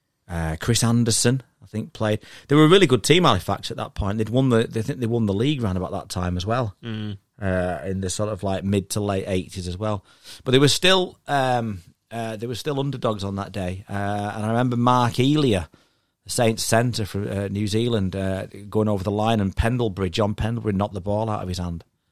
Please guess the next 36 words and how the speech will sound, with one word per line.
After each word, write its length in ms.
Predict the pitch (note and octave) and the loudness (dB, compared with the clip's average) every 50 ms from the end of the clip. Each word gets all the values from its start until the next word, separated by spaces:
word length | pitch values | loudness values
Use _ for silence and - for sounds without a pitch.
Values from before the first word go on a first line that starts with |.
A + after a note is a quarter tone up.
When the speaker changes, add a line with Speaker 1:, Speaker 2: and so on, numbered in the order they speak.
| _ _ _ _ _ _ _ _ _ _ _ _ _ _ _ _ _ _ _ F#2 | _ _ _ _ _ _ _ _ _ _ _ _ _ _ _ _ _ _ _ -10
Speaker 1:
Um, 480 | F2+ F2 F2 F2+ F2 F2 E2+ E2 E2+ - - | -8 -8 -6 -6 -6 -6 -8 -10 -12 -16 -12
and 140 | - F#2 F#2 | -8 -6 -6
that 100 | G2 - | -6 -6
would 120 | F#2+ F#2 | -6 -8
have 100 | F#2 F2+ | -8 -8
give 180 | - - F#2 - | -8 -8 -8 -6
Saints 680 | - - G2 F2+ F2+ - - - - - - - - _ _ _ _ _ _ _ _ _ | -6 -6 -4 -6 -6 -8 -10 -10 -10 -10 -10 -12 -16 _ _ _ _ _ _ _ _ _
the 80 | _ G2 | _ -14
trophy. 520 | E2 - - G2 F#2+ G2 F#2+ - - F2+ - _ _ _ _ _ _ _ _ - | -10 -4 -2 -2 -2 -2 -2 -4 -8 -8 -8 _ _ _ _ _ _ _ _ -16
Speaker 2:
Mm-hmm. 540 | A2 G#2+ A2 A2 A2 - _ _ - F#2 F2+ | -16 -14 -14 -16 -18 -20 _ _ -12 -10 -8
Speaker 1:
Uh, 60 | F2 | -6
so 160 | E2+ - - | -6 -6 -6
Steve 320 | F2+ - - C3+ C#3 C#3 - | -6 -2 0 0 0 2 0
picks 220 | - C3+ - - | -4 -6 -2 2
that 160 | B2 C3 C3+ | 2 2 2
one. 120 | A2+ G#2 G2+ | 0 -6 -2
Thanks 260 | - A2+ A#2 A#2 - | -2 -2 -4 -4 -8
for 100 | - G#2+ | -8 -4
that, 180 | G2+ G2+ G2 | -4 -4 -4
Steve. 320 | - - - G#2+ A2 C#3+ D#3+ - _ _ _ _ _ _ _ - - - | -6 -4 -2 -2 -2 -2 -4 -10 _ _ _ _ _ _ _ -20 2 6
Uh, 160 | C#3 C#3+ D3 | 6 6 6
James 380 | C#3+ - F3+ F3 F3+ F#3+ F3 - | 4 6 6 8 8 6 2 0
Perling, 420 | - - F#3+ G3 G3+ G#3+ A3+ G#3+ | 4 6 6 6 8 6 6 6
welcome 380 | F#3 F3+ E3+ E3+ D3+ - D#3 D3+ | 6 4 4 2 2 2 0 2
to 120 | - D3 | 2 0
James. 560 | - - E3 E3 F3 F#3 F#3 F#3 E3 - - - _ _ | -2 0 0 2 2 2 0 -2 -4 -4 -8 -8 _ _
Uh, 380 | - C#3 C3 B2+ C3+ C3+ C3+ C3+ | -8 -6 -2 0 2 2 2 0
James 640 | - - - C3+ C#3 C#3+ D#3 D3+ D#3 B2 A#2 - - _ | -2 -2 0 2 2 4 2 0 -2 -4 -4 -8 -8 _
is 380 | C3 B2+ C3 B2+ B2 A#2+ A#2 A#2+ | -4 -2 -2 0 0 -2 0 -2
a 40 | A#2+ | -2
Hull 160 | G#2 B2 B2 | -2 -2 -4
Kingston 380 | A2+ - B2+ A#2+ A2+ - A#2 A#2+ | -2 -2 -2 -2 -2 -2 -2 2
Rovers 320 | B2+ C3+ C#3 C#3 D3+ - | 4 4 4 4 0 -2
fan, 240 | - - F3 G3 G#3 - _ _ _ _ _ _ _ _ _ _ _ _ _ _ _ - - | 0 2 0 0 0 -2 _ _ _ _ _ _ _ _ _ _ _ _ _ _ _ -8 -4
and 160 | G2+ G2+ F#2+ | -2 -2 2
James 400 | - B2+ C3 C#3 C#3 B2+ A#2+ | 2 4 4 4 4 2 0